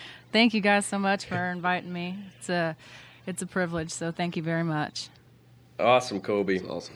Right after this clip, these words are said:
Speaker 2: Well, Colby, how about you, uh, let the listeners know a little bit about yourself and a brief explanation of where you come from?
Speaker 1: Yeah, absolutely. Thanks, T J, and thank you for asking me to be on here. It's really a privilege, and, um, it's,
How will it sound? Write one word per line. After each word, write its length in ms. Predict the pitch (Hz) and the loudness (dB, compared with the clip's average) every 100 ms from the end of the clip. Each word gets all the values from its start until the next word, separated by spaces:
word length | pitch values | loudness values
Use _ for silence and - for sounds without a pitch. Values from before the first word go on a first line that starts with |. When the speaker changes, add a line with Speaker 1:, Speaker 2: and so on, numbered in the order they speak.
| - | 2
Speaker 2:
Well, 100 | 123 | 4
Colby, 300 | 123 180 160 - - 143 | 8 8 8 4 -4 4
how 100 | 156 | 8
about 240 | 196 185 | 8 6
you, 220 | 180 160 | 6 10
uh, 160 | 147 135 | 10 10
let 200 | 139 151 | 8 6
the 60 | |
listeners 420 | 151 151 151 135 127 | 6 4 4 2 6
know 160 | 139 | 6
a 40 | 131 | 6
little 180 | 131 | 4
bit 100 | 135 | 4
about 320 | 123 127 127 120 | 6 8 6 4
yourself 480 | 107 123 113 110 | 0 4 4 4
and 260 | 107 98 - - - - 113 | 2 0 -2 -14 -20 -6 0
a 120 | 107 | 2
brief 300 | 123 135 135 | 4 4 4
explanation 640 | 127 - 123 120 120 117 | 4 4 4 4 4 2
of 80 | 104 | 2
where 100 | 110 | 2
you 100 | 107 | 2
come 200 | 117 110 | 2 0
from? 280 | - 87 80 - - - - - | 0 -2 -2 -12 -20 -20 -20 -4
Speaker 1:
Yeah, 240 | 269 262 | 2 4
absolutely. 500 | 269 247 247 262 196 | 2 4 4 6 4
Thanks, 340 | 185 220 214 - | 4 4 2 0
T 140 | 208 | 0
J, 300 | 190 202 208 - - - | 2 0 -2 -6 -18 -4
and 220 | 196 190 | -2 0
thank 180 | 226 220 | 0 0
you 60 | |
for 160 | 208 196 | 0 2
asking 260 | 185 - 185 | 2 2 0
me 100 | 180 | 0
to 60 | |
be 180 | 175 185 | 2 4
on 200 | 175 175 | 4 2
here. 260 | 175 170 170 | 0 0 -2
It's 180 | 170 180 | -2 0
really 240 | 175 165 | 2 2
a 40 | |
privilege, 540 | 156 165 156 165 160 165 | 0 -2 0 0 0 2
and, 220 | 160 151 - - - - - - | 2 2 -4 -16 -16 -18 -8 0
um, 320 | 170 160 165 | 2 2 0
it's, 360 | 160 - - | -2 -6 -8